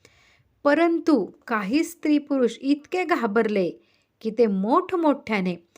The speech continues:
"महाराज, मला वाचवा," असे ओरडायला लागून श्री महाराजांनाच त्यांनी घट्ट मिठी मारली. आपल्या मंडळींची भीतीने अशी स्थिती पाहून श्री महाराज मोठ्याने म्हणाले, "बाळांनो, घाबरू नका. राम आपला पाठीराखा आहे.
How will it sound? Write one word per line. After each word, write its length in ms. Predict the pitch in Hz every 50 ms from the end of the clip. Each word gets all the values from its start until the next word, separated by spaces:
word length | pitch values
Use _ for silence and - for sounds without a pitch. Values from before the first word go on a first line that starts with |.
| _ _ _ _ _ _ _
"महाराज, 540 | 196 202 202 226 247 254 254 247 240 226 214
मला 300 | 214 226 226 226 226 220
वाचवा," 480 | 214 208 202 196 202 - 220 202 196 190
असे 320 | 175 - 180 - - 220
ओरडायला 440 | - - 196 185 175 180 175 175 185
लागून 460 | 185 180 175 180 190 247 262 240 190 - - _ _ _ _ _ _ _ _ _ -
श्री 140 | - 214 208
महाराजांनाच 720 | 190 180 175 151 170 190 202 202 196 220 214 214 202 196
त्यांनी 260 | - - 185 185 190
घट्ट 400 | 175 180 208 220 220 - _ -
मिठी 360 | 202 185 170 151 - - 175
मारली. 320 | 170 160 160 160 160 - - _ _ _ _ _ _ _ _ _ _ _ _ _ _
आपल्या 420 | - 220 254 262 - 349 381 392 370
मंडळींची 680 | 302 277 262 247 240 262 311 349 359 349 330 - 320
भीतीने 480 | 214 190 208 214 208 208 294 294 277 277
अशी 260 | 254 240 247 - 240
स्थिती 320 | 233 - - 247 247 247
पाहून 380 | 233 233 226 208 208 220 214 190 - - _ _ _ _ _ _ _ _
श्री 200 | - - 220 214
महाराज 420 | 196 185 160 185 196 190 175 180
मोठ्याने 580 | 180 175 170 165 - - - 190 190 208 226 220
म्हणाले, 380 | 202 190 180 175 170 175 185
"बाळांनो, 640 | 170 170 170 165 170 175 180 180 180 196 226 247 240
घाबरू 440 | 190 170 143 147 160 160 240 302
नका. 340 | 311 220 156 - - 143 151 - _ _ _ _ _ _ _ _ _ _ _ _ _ -
राम 360 | 190 170 196 214 277 339 359
आपला 320 | 320 294 294 - 254 254 226
पाठीराखा 760 | 226 - 170 175 - - - 247 240 226 208 214 - 202
आहे. 200 | 180 165 160 185